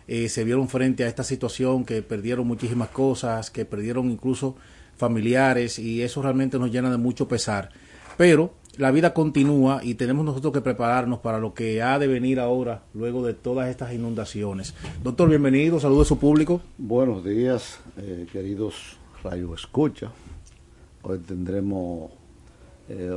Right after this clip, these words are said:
Speaker 2: una disertación sobre un tema que ya en otra ocasión lo habíamos tratado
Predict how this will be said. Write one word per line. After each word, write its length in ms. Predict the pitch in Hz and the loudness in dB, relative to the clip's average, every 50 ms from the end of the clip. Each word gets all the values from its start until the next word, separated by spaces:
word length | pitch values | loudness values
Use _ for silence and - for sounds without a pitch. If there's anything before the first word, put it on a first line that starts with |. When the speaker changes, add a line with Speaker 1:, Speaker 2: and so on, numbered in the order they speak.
| - - | -8 -8
Speaker 2:
una 200 | 104 101 101 98 | -6 -6 -6 -6
disertación 800 | 98 92 - - 92 92 80 - 85 78 - - 104 110 117 107 | -6 -6 -6 -6 -6 -6 -8 -10 -12 -12 -10 -6 -4 -2 -2 -4
sobre 600 | - - 85 85 87 85 85 80 76 73 - - - - - - - - - - - - - - | -4 -8 -10 -8 -6 -6 -6 -8 -8 -10 -12 -14 -14 -16 -20 -20 -20 -20 -20 -20 -20 -20 -12 -6
un 160 | 110 113 107 | -4 -4 -4
tema 380 | - - 113 113 117 113 113 117 - - - - - | -2 -2 0 0 0 0 -2 -4 -8 -16 -20 -14 -12
que 120 | 92 87 | -10 -10
ya 460 | 78 85 95 98 101 101 95 90 - - - | -8 -6 -6 -4 -4 -4 -6 -8 -10 -14 -14
en 320 | 73 78 80 82 82 85 | -14 -12 -10 -10 -10 -10
otra 220 | 92 - - 101 92 | -10 -10 -8 -8 -8
ocasión 580 | 87 - 95 92 - - 92 92 92 92 87 | -8 -8 -10 -10 -10 -8 -6 -6 -4 -4 -4
lo 140 | 82 82 82 | -6 -6 -8
habíamos 400 | 82 85 87 90 92 90 85 82 | -6 -6 -6 -6 -6 -6 -8 -8
tratado 540 | 87 82 82 - - 110 104 90 85 101 | -8 -10 -10 -8 -6 -6 -4 -4 -6 -8